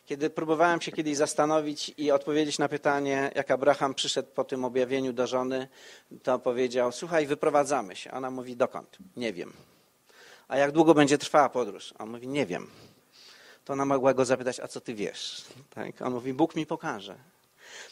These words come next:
Miał zostawić dom, rodzinę. Musimy też pamiętać, że zostawienie rodziny, e, tak naprawdę, czy swojego klanu rodzinnego, oznaczało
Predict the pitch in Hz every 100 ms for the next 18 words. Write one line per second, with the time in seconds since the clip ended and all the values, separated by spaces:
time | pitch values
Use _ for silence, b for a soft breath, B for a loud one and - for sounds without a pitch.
0 | 139 151 151 156 185 175 147 117 139 190
1 | 185 143 123 156 175 214 170 - 156 147
2 | - - 147 151 151 185 156 127 117 127
3 | 123 127 - 143 151 151 143 131 127 131
4 | 147 110 139 160 B B B B B -
5 | 104 107 107 - 127 131 123 139 135 131
6 | - - 135 117 117 143 143 160 120 104
7 | 104 107 104 98 90 107 127 123 - 139
8 | 120 123 - 135 131 131 127 123 143